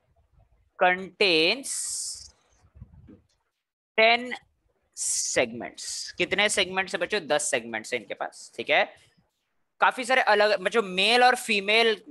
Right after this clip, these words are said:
को अपन लोग इनके abdominal segment से पहचान सकते हैं।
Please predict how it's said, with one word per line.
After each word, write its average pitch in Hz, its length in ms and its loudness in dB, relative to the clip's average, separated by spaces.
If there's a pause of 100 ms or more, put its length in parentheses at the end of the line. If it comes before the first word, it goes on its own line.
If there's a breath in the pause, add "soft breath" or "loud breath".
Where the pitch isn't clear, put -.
(120)
को 180 120 2
अपन 185 240 4
लोग 202 140 4
इनके 196 180 -2
abdominal 175 540 0 (100)
segment 170 360 -4
से 185 100 -4
पहचान 151 400 0
सकते 135 300 -8
हैं। 117 200 -6